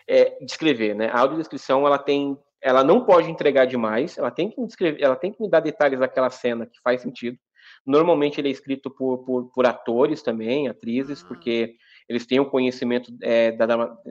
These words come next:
Speaker 1: né, da, da, de técnicas pra, pra não entregar demais nessa audiodescrição, mas também tem um lance de timing, de aproveitar momentos. Então, sei lá,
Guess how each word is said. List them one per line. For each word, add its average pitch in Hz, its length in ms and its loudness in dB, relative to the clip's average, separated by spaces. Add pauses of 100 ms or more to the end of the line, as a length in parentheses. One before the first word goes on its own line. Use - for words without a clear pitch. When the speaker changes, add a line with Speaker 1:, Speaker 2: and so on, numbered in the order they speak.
(120)
Speaker 1:
né, 131 300 -2
da, 113 220 -6
da, 117 180 0
de 131 300 -8
técnicas 156 560 0
pra, 120 280 2
pra 117 280 -2 (320)
não 147 160 6
entregar 135 380 4
demais 120 300 2
nessa 117 200 -6
audiodescrição, 139 600 -4 (320)
mas 147 320 2
também 196 760 2
tem 170 120 -2
um 170 80 -2
lance 160 280 -2
de 143 160 -18 (100)
timing, 151 460 0
de 139 100 -2
aproveitar 147 640 0
momentos. 131 800 -2
Então, 151 480 -6
sei 165 160 0
lá, 113 180 -2